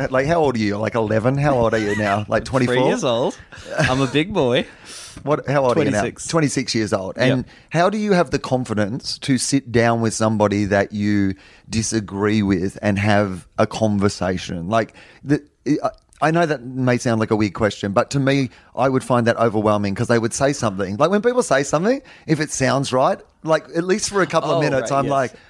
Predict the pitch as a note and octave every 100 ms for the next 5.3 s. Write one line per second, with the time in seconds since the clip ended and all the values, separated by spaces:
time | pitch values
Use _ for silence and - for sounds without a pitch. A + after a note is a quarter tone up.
0 | _ - F4 F#3+ C4+ C#5+ C5+ E4+ F#4 C4+
1 | A3 D4 B3 A#3 - D#3+ F#3+ - E4 -
2 | F3 G3+ F#3 F3+ F3+ E3 D#3 F3 E3+ D3+
3 | C#3+ D3 C3+ F3+ B3+ D3+ G3 F#4 A3 G3+
4 | F#3 F#3 F#3 G3+ A#3 B3+ D#4 D3+ C#3 C#3
5 | C#3 C3+ A#2